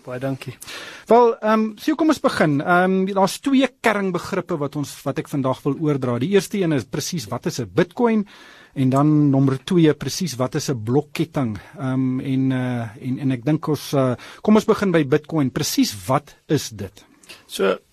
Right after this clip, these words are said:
Speaker 1: Bitcoin het, dis, dis 'n baie int-, interessante tegnologie. En die drie dele van dit wat baie interessant is, as ek dit so kan antwoord, is dis persoon tot persoon. So daar's geen finansiële, ehm,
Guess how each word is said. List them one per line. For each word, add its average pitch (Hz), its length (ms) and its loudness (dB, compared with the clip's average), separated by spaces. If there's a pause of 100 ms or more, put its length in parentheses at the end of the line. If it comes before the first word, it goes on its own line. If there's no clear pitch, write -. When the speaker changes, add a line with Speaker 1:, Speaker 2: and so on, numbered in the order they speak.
(140)
Speaker 1:
Bitcoin 220 680 -2 (140)
het, 151 200 0 (760)
dis, - 420 2 (100)
dis - 180 -2
'n 135 60 -2
baie 151 200 4
int-, - 200 -8 (140)
interessante 135 560 0
tegnologie. 107 680 -6 (480)
En 139 300 6
die 131 200 2
drie 151 260 2
dele 131 280 4
van 127 140 -6
dit 120 140 -4
wat 110 160 -6
baie 117 180 0
interessant 113 540 -4
is, - 420 -4
as - 140 -4
ek - 60 -6
dit - 100 -6
so 135 100 2
kan 123 160 0
antwoord, 113 400 -2
is 127 160 -2 (380)
dis - 340 2 (140)
persoon 156 260 2
tot 143 140 -2
persoon. - 360 -8 (360)
So - 160 2
daar's 143 180 4
geen 175 460 2
finansiële, 127 1000 2 (480)
ehm, 113 400 -2